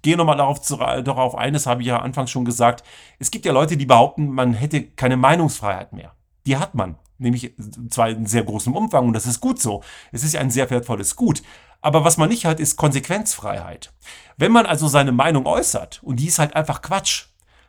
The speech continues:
dann muss man auch ertragen, dass jemand einem sagt, dass diese Aussage Quatsch ist. Dann ist das kein Eingriff in die Meinungsfreiheit, dann ist das einfach eine andere Meinung, die man einfach gerade nicht ertragen kann. Und ich find's ja besonders interessant, wenn dann auch Leute wie Dieter Nuhr, der ja mal vor einigen Jahren auch mal ein guter Comedian war, aber irgendwo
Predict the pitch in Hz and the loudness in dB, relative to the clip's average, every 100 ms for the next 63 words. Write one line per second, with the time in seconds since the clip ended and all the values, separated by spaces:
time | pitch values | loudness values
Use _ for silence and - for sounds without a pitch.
0 | _ - 147 233 233 180 170 147 156 208 | _ 0 2 4 4 2 2 0 2 4
1 | 226 135 123 123 165 160 156 156 151 127 | 6 4 2 0 2 0 0 0 2 4
2 | 156 - 151 - 156 165 165 165 - 147 | 4 2 -2 -2 -2 0 0 -2 -2 2
3 | 151 143 175 - 226 226 - 104 - - | 2 0 -2 -4 -2 -2 -6 -8 -10 -10
4 | _ - 147 165 175 156 165 147 175 165 | _ -4 -2 -2 -2 -2 0 0 0 0
5 | 156 143 127 240 190 - 117 165 165 143 | 0 2 2 0 0 2 4 4 0 -4
6 | 151 151 147 - - _ _ - 123 123 | 0 0 0 -4 -12 _ _ -10 -6 -6
7 | 143 - - 131 139 220 202 135 120 131 | -6 -8 -2 0 2 4 6 6 6 4
8 | 180 131 156 156 160 - 143 - 123 139 | 2 2 2 2 2 -2 -4 -2 0 2
9 | 156 143 - 175 156 90 117 82 - - | 0 -2 2 4 4 -2 -12 -14 -18 -20
10 | - - - 143 151 208 220 160 147 175 | -20 -20 -4 2 4 4 2 4 4 4
11 | 170 151 135 123 196 190 131 131 139 127 | 2 0 -2 4 4 4 2 2 0 0
12 | 123 156 143 120 120 143 120 127 208 127 | 2 2 2 0 -2 -4 0 2 4 4
13 | 117 123 120 120 120 120 113 120 113 113 | 4 4 6 4 2 0 0 2 2 4
14 | 113 143 131 117 113 113 139 117 107 131 | 4 4 0 -4 -4 -4 -4 -4 -4 -2
15 | 156 117 98 110 107 113 - 180 208 156 | 0 0 2 0 2 -2 -2 -2 0 4
16 | 165 156 | 4 2